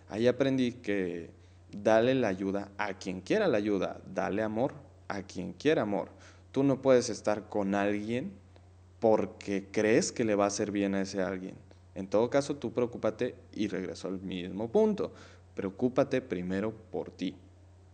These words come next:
Entonces, no puedes ir a, a ofrecer amor, a amar a alguien, a querer a alguien, si esta persona no quiere ser querida. Puedes intentarlo, pero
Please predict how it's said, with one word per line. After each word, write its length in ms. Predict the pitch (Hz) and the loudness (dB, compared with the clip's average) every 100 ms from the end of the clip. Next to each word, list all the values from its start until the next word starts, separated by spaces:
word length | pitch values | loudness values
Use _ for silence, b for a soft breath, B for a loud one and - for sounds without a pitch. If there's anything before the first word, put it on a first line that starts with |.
| - - | -18 -8
Entonces, 560 | 98 101 101 120 117 - B B - | -6 -4 -2 -2 -4 -12 B B -4
no 220 | 107 107 | 0 4
puedes 320 | 117 113 110 | 6 6 4
ir 280 | 117 - - | 0 -2 -4
a, 540 | - 98 95 90 92 - | 0 2 2 0 -4 -6
a 80 | - | -6
ofrecer 540 | 92 - 90 87 92 92 | -6 -4 -4 -2 -2 -2
amor, 360 | 92 90 95 - | -4 -4 -6 -6
a 100 | 95 | -6
amar 240 | 95 92 | -2 -2
a 140 | 92 92 | -2 -4
alguien, 420 | 92 98 95 92 | -4 -6 -8 -8
a 140 | 98 92 | -10 -4
querer 300 | 92 92 95 | -2 0 2
a 140 | 95 | 2
alguien, 340 | 92 95 95 98 | 0 -2 -4 -6
si 140 | - | -4
esta 200 | 98 - | -4 -2
persona 340 | 165 147 160 165 | -2 0 0 0
no 160 | 175 | -2
quiere 220 | 175 175 | -2 -2
ser 180 | 170 175 | -2 -2
querida. 400 | 175 202 226 - - B B B - | -2 -2 -4 -6 -10 B B B 0
Puedes 280 | 117 143 196 | 6 6 6
intentarlo, 600 | 175 101 98 151 139 87 - B B - | 0 0 2 4 2 -2 -6 B B -2
pero 480 | 113 107 104 98 85 | 2 4 6 4 2